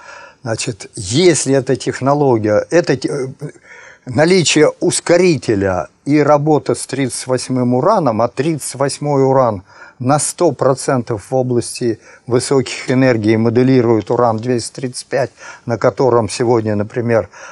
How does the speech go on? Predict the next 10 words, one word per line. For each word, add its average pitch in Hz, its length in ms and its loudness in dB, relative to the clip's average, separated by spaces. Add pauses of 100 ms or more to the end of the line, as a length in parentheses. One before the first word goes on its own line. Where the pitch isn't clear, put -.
работают 117 680 2
реакторы 110 520 0
авианосцев, 110 760 -2 (1160)
мы 131 180 -2
сразу 156 640 2
же 101 440 0
всем 156 360 0
странам, 165 600 0
например, 113 460 -2
Китаю, 120 920 0